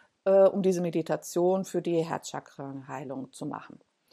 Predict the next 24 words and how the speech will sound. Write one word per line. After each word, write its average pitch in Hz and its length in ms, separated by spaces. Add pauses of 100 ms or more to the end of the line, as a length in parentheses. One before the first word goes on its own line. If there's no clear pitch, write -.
(1080)
Und 214 100
dann 180 180
habe 165 140
ich - 160
einen - 240
Zug - 240
gebucht 262 680
und 170 260
habe - 180
zwei, 156 720 (340)
zwei 170 360
oder 175 160
drei 190 360
Übernachtungen 208 560
gebucht, 185 280
das 170 120
weiß 160 240
ich 208 100
jetzt 220 180
nicht 208 160
mehr 196 120
genau. 185 480 (840)
Ähm, 170 760 (180)
und, 170 680